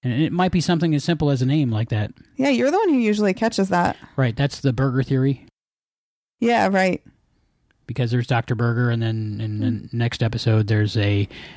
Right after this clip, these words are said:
Speaker 1: burger order. So he stole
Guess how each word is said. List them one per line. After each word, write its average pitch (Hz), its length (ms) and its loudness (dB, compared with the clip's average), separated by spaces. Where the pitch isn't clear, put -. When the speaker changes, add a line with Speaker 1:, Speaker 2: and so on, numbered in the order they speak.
Speaker 1:
burger 127 380 0
order. 107 380 -4
So - 180 -2
he 135 100 2
stole 156 560 0